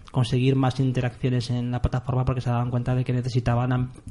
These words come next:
ampliar el, el volumen de reseñas y de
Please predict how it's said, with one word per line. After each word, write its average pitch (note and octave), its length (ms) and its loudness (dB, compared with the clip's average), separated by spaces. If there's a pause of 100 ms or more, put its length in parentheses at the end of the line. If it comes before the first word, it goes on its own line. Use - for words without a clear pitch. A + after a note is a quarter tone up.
(160)
ampliar C3 640 4
el, B2 240 0
el B2 180 -2
volumen B2 380 2
de B2+ 80 0
reseñas C#3+ 680 2
y B2 100 0
de A#2+ 240 -2